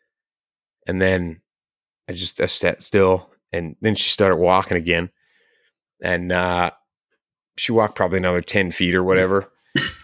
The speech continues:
And I came to full draw, and, uh, I kinda at her twice before she'd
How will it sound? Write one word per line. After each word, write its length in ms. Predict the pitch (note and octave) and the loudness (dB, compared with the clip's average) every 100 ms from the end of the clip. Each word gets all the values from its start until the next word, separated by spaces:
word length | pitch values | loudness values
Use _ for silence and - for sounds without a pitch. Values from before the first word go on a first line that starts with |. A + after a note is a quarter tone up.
| _ - | _ -6
And 380 | F#2 E2+ E2+ - | -2 0 -2 -4
I 80 | - | -6
came 260 | - A2+ G2 | -2 0 0
to 60 | |
full 260 | F#2 A2+ G#2 | -2 0 2
draw, 380 | G2 F2+ F2+ F#2 - _ _ _ _ _ _ _ | 2 2 2 0 -6 _ _ _ _ _ _ _
and, 280 | F#2+ E2+ F2 | -4 -2 -2
uh, 280 | F2 E2+ E2 - | -2 -2 -4 -4
I 140 | E2 | -6
kinda 300 | - F#2+ F2 - D#3+ E3+ _ _ - | -4 -6 -6 0 2 2 _ _ -2
at 120 | A#2+ | 2
her 200 | G2+ F2+ _ _ | 2 0 _ _
twice 420 | - A2+ G2 E2+ | 0 2 2 -2
before 400 | - E2 - F#2 E2 | -10 -14 -8 -6 -6
she'd 280 | E2+ E2 | -8 -10